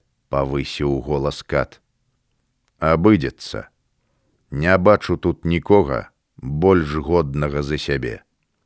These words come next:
Афіцэр не пацярпеў знявагі, падышоў да Баляслава і сарваў канфедэратку з галавы, кінуў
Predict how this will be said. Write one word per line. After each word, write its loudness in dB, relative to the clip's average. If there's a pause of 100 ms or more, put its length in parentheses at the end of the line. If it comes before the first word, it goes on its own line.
(720)
Афіцэр 2 (220)
не -2
пацярпеў 2
знявагі, 0 (500)
падышоў 0
да 2
Баляслава 0 (480)
і -4
сарваў 2
канфедэратку -2
з -8
галавы, 0 (560)
кінуў 2